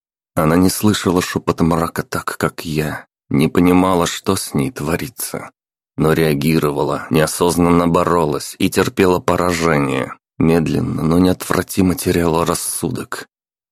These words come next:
Пройдут секунды или минуты,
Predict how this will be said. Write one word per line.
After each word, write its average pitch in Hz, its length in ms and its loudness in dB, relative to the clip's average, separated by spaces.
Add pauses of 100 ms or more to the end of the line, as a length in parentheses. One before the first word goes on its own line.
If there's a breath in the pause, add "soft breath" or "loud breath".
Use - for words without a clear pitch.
(180)
Пройдут 80 480 -2
секунды 85 720 -2
или 82 160 4
минуты, 85 600 2